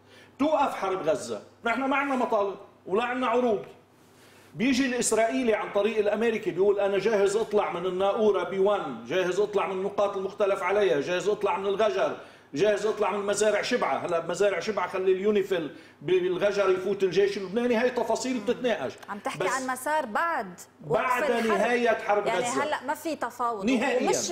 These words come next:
Speaker 2: مش
Speaker 1: نهائيًا.
Speaker 2: بتوقف المدافع ونحن معنا قرار بإلا.
Speaker 1: لا، لا، لا، لا، لا، لا.
Speaker 2: آها.
Speaker 1: بدها تخلص الحرب لنبلش نحكي. إذا الإسرائيلي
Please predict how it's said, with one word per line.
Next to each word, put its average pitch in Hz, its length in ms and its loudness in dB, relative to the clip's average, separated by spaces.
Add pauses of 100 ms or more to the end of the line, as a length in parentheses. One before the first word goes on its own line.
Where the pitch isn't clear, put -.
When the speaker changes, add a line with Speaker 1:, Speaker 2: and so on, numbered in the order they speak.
(140)
Speaker 2:
مش 277 180 0
Speaker 1:
نهائيًا. - 240 0
Speaker 2:
بتوقف 302 420 -2
المدافع 254 1000 -2
ونحن 247 320 -4
معنا 254 420 -2
قرار 247 200 0
بإلا. 233 260 -2
Speaker 1:
لا، 226 200 4
لا، 214 160 0
لا، 165 180 2
لا، 131 160 0
لا، - 0 -
لا. 117 160 -2
Speaker 2:
آها. 190 520 -2
Speaker 1:
بدها 190 240 0
تخلص 247 440 0
الحرب 220 360 -2 (640)
لنبلش 214 800 -2
نحكي. - 480 -2 (800)
إذا 247 240 2
الإسرائيلي 233 840 0